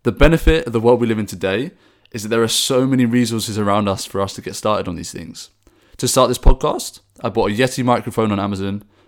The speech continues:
downloaded the Audacity software, which I'm recording on now, and just got going, just started speaking. Even with Snackcess or Well Easy, it all started by just ordering boxes and ordering products that go into those boxes.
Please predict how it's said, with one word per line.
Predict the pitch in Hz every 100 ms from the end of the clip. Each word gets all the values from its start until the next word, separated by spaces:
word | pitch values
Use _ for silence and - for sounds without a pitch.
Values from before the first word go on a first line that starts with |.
| _ _
downloaded | 107 107 107 98
the | 104
Audacity | 98 123 - 120
software, | - 107 - 101
which | 98
I'm | 98
recording | 95 104 101
on | 95 92
now, | 87 92 - - _ _ -
and | 104
just | 135
got | -
going, | 113 104 90 - _
just | 127 -
started | 123 104
speaking. | - 98 - 87 - _ _ _ _
Even | 139 131
with | 131 131 -
Snackcess | - - 123 - 120 113
or | 107
Well | 101 104
Easy, | 107 101 101 -
it | 117 -
all | 131 127
started | - 117 110 - 87 -
by | 90
just | 95 92
ordering | 104 95 90
boxes | 117 95 - 104 101 - _ _
and | -
ordering | 107 104 98
products | - 104 -
that | -
go | - 98
into | 95
those | - -
boxes. | - - - -